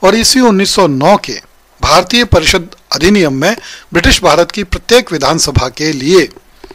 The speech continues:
मुसलमानों को अपनी जनसंख्या के अनुपात से अधिक सदस्य चुनने का अधिकार दिया गया। इसके बाद अंग्रेज सरकार की यह नीति हो गई कि जब भी कांग्रेस या हिंदू महासभा या कोई अन्य राष्ट्रवादी संगठन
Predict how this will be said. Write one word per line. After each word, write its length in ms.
मुसलमानों 520
को 180
अपनी 300
जनसंख्या 600
के 140
अनुपात 500
से 200
अधिक 220
सदस्य 380
चुनने 420
का 140
अधिकार 420
दिया 200
गया। 300
इसके 240
बाद 300
अंग्रेज 300
सरकार 400
की 180
यह 80
नीति 300
हो 160
गई 200
कि 80
जब 220
भी 120
कांग्रेस 540
या 120
हिंदू 260
महासभा 500
या 100
कोई 200
अन्य 340
राष्ट्रवादी 580
संगठन 480